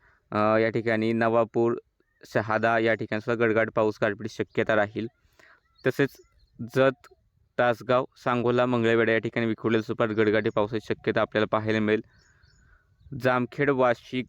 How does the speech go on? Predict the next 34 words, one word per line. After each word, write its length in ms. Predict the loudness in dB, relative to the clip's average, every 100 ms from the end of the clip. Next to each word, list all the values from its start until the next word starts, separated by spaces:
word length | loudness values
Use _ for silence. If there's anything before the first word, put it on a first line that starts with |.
| 0
कळंब, 340 | 2 2 0 -8 _ -20 _ -8
हा, 560 | -2 0 2 2 -2 -10 -20 _ -12 -4
त्यानंतर, 720 | -2 0 0 2 4 4 0 -6 -20 -4
अ, 120 | 0
भूम, 520 | 0 -2 0 2 2 -2 -12 _ -2
बार्शी, 440 | 0 0 -2 -4
करमाळाच्या 520 | -2 0 0 0 0
आसपास 380 | 0 0 -2 -2 -8
विखुरलेल्या 340 | -2 0 0
स्वरूपात 340 | 0 0 0
गडगडाटी 380 | 2 2 2 0
पाऊस, 280 | 2 2 0
स्थानिक 440 | -4 -4 -2 0
ढग 100 | 0 0
तयार 140 | 2 2
झाला 180 | 2 0
तर 140 | 0
पाहायला 280 | 0 0 0
मिळेल. 180 | -2 -4 -4
सार्वत्रिक 420 | 0 0 0 -2 -4
नाही, 180 | -4 -4 _ -4
थोड्याशा 280 | -2 0 0
भागांसाठी 420 | 0 0 -2 -4
हा 60 | -2
पाऊस 200 | 0 -2
असेल. 220 | -2 -4 -4 _ _ _ _ _ _ _
तसेच 220 | -2 0
बीडमध्ये 460 | 2 2 2 2 2
गेवराई, 580 | 2 2 4 2 2 -2
शेवगावच्या 720 | -4 0 2 4 2 2 0
आसपास 340 | 0 -2 -4 -2
गडगडाटी 380 | 0 0 0 0
पावसाची 420 | 0 0 -2 -10
शक्यता 500 | -10 -6 -2 0